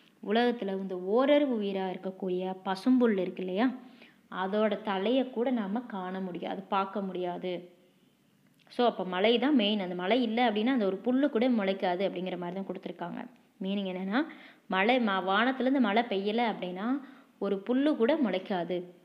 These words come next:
So, முள்-, புல்லு வந்து ஒரு ஓரறிவு உயிர், ஈஸியா வந்து அது முளைச்சிரும். So, அதுக்கு நிறைய இதெல்லாம் தேவையில்லை, ஈஸியா முளைச்சிரும். But அதுவே கூட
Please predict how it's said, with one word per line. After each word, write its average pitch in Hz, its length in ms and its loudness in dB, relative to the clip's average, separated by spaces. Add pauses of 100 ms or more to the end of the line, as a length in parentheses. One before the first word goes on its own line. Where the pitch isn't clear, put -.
(380)
So, 240 180 2
முள்-, 226 300 2
புல்லு 302 220 2
வந்து 302 200 4
ஒரு 233 200 4
ஓரறிவு 262 460 6
உயிர், 208 400 4 (1000)
ஈஸியா 269 400 2
வந்து 247 200 4
அது 196 340 0 (500)
முளைச்சிரும். 214 480 0 (1040)
So, 240 180 4
அதுக்கு 214 200 2
நிறைய 254 420 4
இதெல்லாம் 233 320 0
தேவையில்லை, 226 580 0
ஈஸியா 254 200 2
முளைச்சிரும். 208 460 -2
But 202 100 -2
அதுவே 226 560 4
கூட 254 320 4